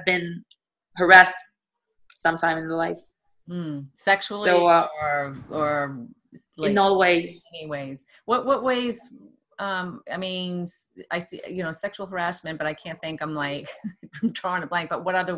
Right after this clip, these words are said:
Speaker 2: ways do you see women being harassed, and how can they can handle that through m-, martial arts?
Speaker 1: Just basically being oppressed.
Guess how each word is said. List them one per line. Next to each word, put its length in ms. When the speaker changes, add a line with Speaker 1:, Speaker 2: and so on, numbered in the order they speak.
Speaker 2:
ways 420
do 80
you 60
see 180
women 260
being 200
harassed, 600
and 140
how 220
can 160
they 100
can 140
handle 280
that 180
through 180
m-, 100
martial 440
arts? 360
Speaker 1:
Just 240
basically 420
being 280
oppressed. 500